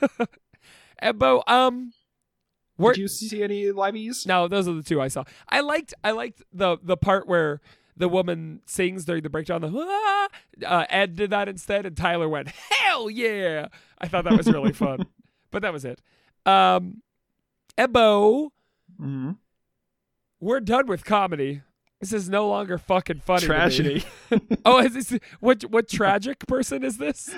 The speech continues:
Speaker 2: No.
Speaker 1: This
Speaker 2: No.
Speaker 1: one is Anne Boleyn. <laughs> All right, what do we got? What is the theming of this album?
Speaker 2: Well, Saker.
Speaker 1: Yeah. You already did video games.
Speaker 2: Yeah, I know.
Speaker 1: Okay.
Speaker 2: This one, E-, Ed's, Ed's not,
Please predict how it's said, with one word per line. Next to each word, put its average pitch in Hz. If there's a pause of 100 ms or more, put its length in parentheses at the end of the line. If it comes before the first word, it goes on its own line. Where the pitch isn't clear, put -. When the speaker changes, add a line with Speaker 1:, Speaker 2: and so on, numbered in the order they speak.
Speaker 2:
No. 156 (320)
Speaker 1:
This 175
Speaker 2:
No. 165
Speaker 1:
one 147
is 147
Anne 254
Boleyn. 196
<laughs> -
All 180
right, 175
what 208
do 240
we 277
got? 285
What 220
is 220
the 240
theming 262
of 226
this 247
album? 180 (760)
Speaker 2:
Well, 190
Saker. 131
Speaker 1:
Yeah. 151 (1300)
You 202
already 277
did 220
video 165
games. 120 (520)
Speaker 2:
Yeah, 294
I 277
know. 131
Speaker 1:
Okay. 147 (260)
Speaker 2:
This -
one, 220
E-, 196 (100)
Ed's, 226
Ed's 247
not, 208